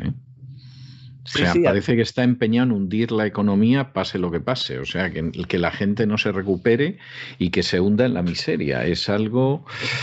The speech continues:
Speaker 1: en fin,
Speaker 2: Sí, lo, lo,
Speaker 1: eh,
Speaker 2: lo que
Speaker 1: porque
Speaker 2: ocurre
Speaker 1: es
Speaker 2: es
Speaker 1: que
Speaker 2: que
Speaker 1: ya ni estos pueden ser tan brutos. O
Speaker 2: Sí,
Speaker 1: sea,
Speaker 2: lo que
Speaker 1: es
Speaker 2: ocurre es que
Speaker 1: desesper-
Speaker 2: ahora, ahora el mensaje oficial va a ser, pues claro que esto iba mal. Y los que lo denunciábamos antes, no, no, estos son los disidentes, los que dicen que no hay que ponerse la vacuna.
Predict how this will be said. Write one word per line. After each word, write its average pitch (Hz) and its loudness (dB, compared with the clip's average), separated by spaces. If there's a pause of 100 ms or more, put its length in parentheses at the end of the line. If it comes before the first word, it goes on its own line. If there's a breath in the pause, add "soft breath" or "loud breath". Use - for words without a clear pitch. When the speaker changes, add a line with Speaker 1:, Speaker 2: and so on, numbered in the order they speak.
(720 loud breath)
Speaker 1:
en - -8
fin, 123 4
Speaker 2:
Sí, - 4
lo, 143 2
lo, 135 -4
Speaker 1:
eh, - -12
Speaker 2:
lo 127 -2
que - -12
Speaker 1:
porque 123 -8
Speaker 2:
ocurre 110 0
Speaker 1:
es 175 0
Speaker 2:
es - -10
Speaker 1:
que 151 2
Speaker 2:
que 139 2
Speaker 1:
ya 147 2
ni 147 0
estos 120 -6
pueden 113 -4
ser 107 -6
tan 92 -4
brutos. - -6
O - -6
Speaker 2:
Sí, 156 -6
Speaker 1:
sea, 170 0
Speaker 2:
lo 139 2
que - -2
Speaker 1:
es - 0
Speaker 2:
ocurre 147 4
es - -4
que 175 -2
Speaker 1:
desesper- 165 2
Speaker 2:
ahora, 165 0
ahora 131 -2
el 110 -2
mensaje 101 -2
oficial 202 0 (580)
va 123 2
a 127 0
ser, 165 0
pues 95 -8
claro 147 0
que 170 -4
esto 120 -4
iba 92 -2
mal. 170 -2 (1040)
Y 123 -2
los 113 -4
que 120 -4
lo 113 0
denunciábamos 127 0
antes, 262 -4
no, 117 -4
no, 143 0
estos 131 -4
son 165 -2
los 147 0
disidentes, 117 -2
los 107 -4
que 98 -4
dicen 123 -2
que 127 -2
no 123 -2
hay 107 -4
que 107 0
ponerse 101 -4
la 87 -4
vacuna. 92 -6